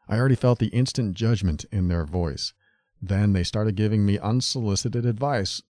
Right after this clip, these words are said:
that they did not have a place to tell me. However, instead of stopping the conversation, my automatic reaction was to answer their questions, responding to what they're saying, and then I found myself justifying and defending myself.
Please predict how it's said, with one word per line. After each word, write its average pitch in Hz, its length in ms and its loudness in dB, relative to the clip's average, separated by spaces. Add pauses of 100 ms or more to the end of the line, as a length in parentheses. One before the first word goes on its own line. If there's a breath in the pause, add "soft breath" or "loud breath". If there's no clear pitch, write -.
(140)
that 92 120 -2
they 101 120 0
did 107 180 0
not 117 160 -2
have 107 160 2
a 107 60 0
place - 420 -2
to 98 100 -8
tell 80 240 -4
me. 64 240 -12 (540)
However, 110 400 2
instead 123 280 -2
of 123 80 0
stopping 147 440 -2
the 101 60 2
conversation, 90 720 0 (280)
my 104 120 2
automatic 113 420 4
reaction 101 340 2
was 95 140 0
to - 160 -8
answer 90 340 -2
their 82 160 -2
questions, 95 680 -4 (360 soft breath)
responding 98 680 0
to 90 100 -4
what 87 160 -2
they're 85 160 -6
saying, 85 480 -2
and 101 160 -4
then 117 120 0
I 104 80 2
found 120 280 0
myself 101 400 0
justifying 90 720 -2
and 85 140 -2
defending 113 500 2
myself. 80 520 -4